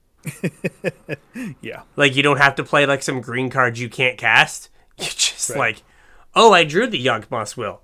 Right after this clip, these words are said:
Speaker 2: I guess I win."
Speaker 1: Yeah.
Speaker 2: Or, "Oh, I guess I have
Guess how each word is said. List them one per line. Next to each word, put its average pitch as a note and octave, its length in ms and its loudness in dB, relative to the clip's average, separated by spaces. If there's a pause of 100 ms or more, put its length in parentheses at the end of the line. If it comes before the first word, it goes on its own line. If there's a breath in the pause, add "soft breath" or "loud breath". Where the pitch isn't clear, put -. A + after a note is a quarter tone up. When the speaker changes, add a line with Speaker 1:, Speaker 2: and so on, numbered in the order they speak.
Speaker 2:
I A#2+ 120 4
guess G#2 260 -2
I D3 140 4
win." D#3+ 400 0 (680 soft breath)
Speaker 1:
Yeah. - 120 -20
Speaker 2:
Or, C#3 380 4 (320 soft breath)
"Oh, G#3+ 160 6
I C#3+ 120 4
guess D3+ 220 -2
I E3 80 4
have D#3+ 240 2